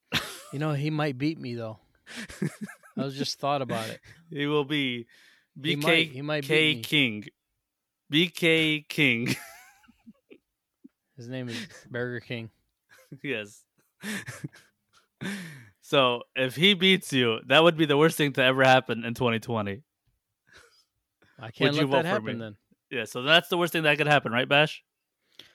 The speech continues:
Speaker 2: That's one of the worst things, yeah.
Speaker 1: It's worse than coronavirus. You do not wanna lose to B K, 'cause as nice of a guy he is, he's a bigger shit talker. <laughs>
Speaker 2: It was a good,
Speaker 1: So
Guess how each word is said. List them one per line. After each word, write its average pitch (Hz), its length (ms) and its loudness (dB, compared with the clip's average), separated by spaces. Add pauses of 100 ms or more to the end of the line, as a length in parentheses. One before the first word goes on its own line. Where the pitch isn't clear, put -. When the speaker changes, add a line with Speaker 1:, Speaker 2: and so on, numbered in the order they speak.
(200)
Speaker 2:
That's - 140 -16
one 156 160 0
of 135 100 -2
the 123 100 -4
worst 117 260 -4
things, 117 260 -8
yeah. 113 200 -4 (680)
Speaker 1:
It's 127 200 -8
worse 147 200 0
than 147 140 0
coronavirus. 120 880 2 (140)
You 127 160 -8
do 131 140 -2
not 147 180 6
wanna 139 160 2
lose 135 180 -2
to 123 120 -10
B 117 180 -10
K, 104 300 -8 (540)
'cause 113 440 -6 (500)
as 117 200 -4
nice 165 340 4
of 160 140 2
a 156 80 0
guy 156 200 4
he 156 180 0
is, 113 360 0 (460)
he's 151 180 -4
a 127 60 4
bigger 147 300 2
shit - 280 -2
talker. 120 440 2
<laughs> - 40 -12 (1700)
Speaker 2:
It 147 40 -6
was 156 100 -2
a 151 60 2
good, 156 200 6
Speaker 1:
So - 80 -4